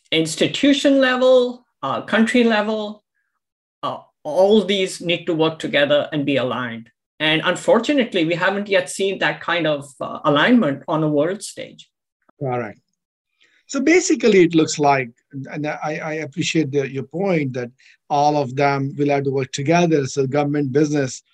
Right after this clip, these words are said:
Speaker 2: would need to act together in the same direction, same resolve. And, and the planning and investment horizon has to align. So the risks are managed and opportunities are captured.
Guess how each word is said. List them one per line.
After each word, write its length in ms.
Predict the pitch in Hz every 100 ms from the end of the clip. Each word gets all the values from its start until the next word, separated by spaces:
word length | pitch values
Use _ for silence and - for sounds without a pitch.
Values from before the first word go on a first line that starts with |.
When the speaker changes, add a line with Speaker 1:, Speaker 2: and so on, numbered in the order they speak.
| _ _ _
Speaker 2:
would 120 | 160 143
need 300 | 165 175 170
to 180 | 151 139
act 260 | 135 135
together 340 | - 160 165 127 _ _ -
in 100 | 151
the 80 | 127
same 320 | - 165 165
direction, 520 | 143 151 170 165 143
same 300 | 135 156 151
resolve. 500 | 143 123 135 165 135 101 _ _ _ _ -
And, 260 | 135 135
and 140 | 151 147
the 60 |
planning 420 | 139 160 175 190 180
and 80 | 175
investment 540 | 165 156 160 180 143
horizon 560 | 139 139 180 180 170 139
has 280 | 123 170 -
to 120 | 151
align. 560 | 135 147 196 156 147 143 _ _ _ _
So 440 | - 151 143 135 135
the 100 | 139
risks 400 | 131 208 208 190
are 100 | 175
managed 540 | 170 156 143 165 - _ _ _
and 100 | 156
opportunities 640 | 151 170 170 185 175 156
are 100 | 135
captured. 600 | - 147 220 - 170 117